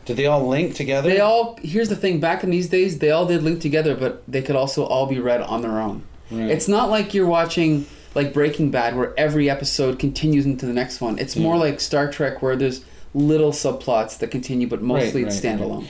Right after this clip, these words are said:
Speaker 1: Yeah, but I, I felt like as I started reading this, uh, like I said, I got angry. There was a lot of dialogue that went nowhere.
Speaker 2: <laughs>
Speaker 1: Then I felt like, "Oh, dear God."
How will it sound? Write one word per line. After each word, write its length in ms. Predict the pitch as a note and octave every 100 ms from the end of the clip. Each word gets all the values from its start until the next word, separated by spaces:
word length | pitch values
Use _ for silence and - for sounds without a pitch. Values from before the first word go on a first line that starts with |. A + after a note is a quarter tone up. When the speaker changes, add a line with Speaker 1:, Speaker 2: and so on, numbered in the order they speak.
| -
Speaker 1:
Yeah, 240 | D#3+ D3+
but 140 | - D#3+
I, 380 | D3+ F3 - D#3
I 60 | E3+
felt 200 | F3+ D3+
like 140 | C#3
as 240 | A#2 C#3+
I 80 | D3+
started 320 | C#3+ D3+ C#3+ B2
reading 340 | A#2 D3+ C#3+
this, 160 | A2+ G2+
uh, 160 | A#2+ -
like 180 | A#2 A#2
I 60 | A2+
said, 200 | - A2+
I 80 |
got 200 | A2+ A2+ -
angry. 380 | A2+ C3 A#2+
There 80 | G2+
was 100 | G2+
a 40 | G2+
lot 320 | G2+ G#2+ B2
of 80 | B2+
dialogue 420 | A2 G#2+ A2+ A2+
that 80 | A2
went 180 | G2+ F#2+
nowhere. 560 | F#2+ G2 G#2+ A2+ B2 - -
Speaker 2:
<laughs> 200 | - -
Speaker 1:
Then 160 | - C#3+
I 120 | D3
felt 240 | C#3+ D3+ C3
like, 220 | B2 A#2
"Oh, 260 | C3+ C3+ B2+
dear 340 | - A#2+ B2
God." 640 | G#2+ A#2 A2+ A#2+ A2 F#2+